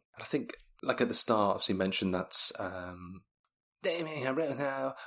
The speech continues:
was nominated for a Razzie for, for sort of worst new star, which I think, I think is a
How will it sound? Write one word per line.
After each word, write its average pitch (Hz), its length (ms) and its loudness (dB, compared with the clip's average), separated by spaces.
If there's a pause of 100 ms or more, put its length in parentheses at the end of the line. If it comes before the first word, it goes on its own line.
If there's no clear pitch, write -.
was 104 260 4
nominated 104 520 0
for 101 180 2
a 92 60 0
Razzie 101 480 0
for, 95 180 -8 (440)
for 90 480 -2
sort - 160 -8
of 95 140 -10
worst 131 420 2
new 131 200 -2
star, 117 500 2
which - 180 -4
I - 20 -6
think, - 360 -6 (640)
I 127 60 -4
think 151 320 2
is 131 120 2
a 120 100 2